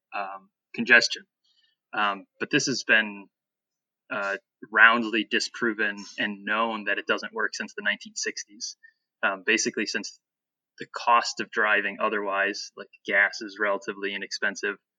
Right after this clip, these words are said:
Once you've purchased the car, your additional mile, um, your cost per mile are, are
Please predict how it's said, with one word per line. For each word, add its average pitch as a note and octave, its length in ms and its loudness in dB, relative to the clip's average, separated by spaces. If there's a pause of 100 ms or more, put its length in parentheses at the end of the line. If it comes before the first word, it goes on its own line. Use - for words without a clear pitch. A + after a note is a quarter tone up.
(140)
Once G#2+ 180 -6
you've - 200 -10
purchased - 440 -4
the - 180 -12
car, G2 420 2 (320)
your G#2+ 140 2
additional G#2 440 -2
mile, G2+ 640 0 (280)
um, F#2+ 300 -8 (220)
your A2+ 180 -10
cost - 320 2
per G#2+ 80 -4
mile G2+ 320 2
are, G2 280 -2
are G#2 180 -2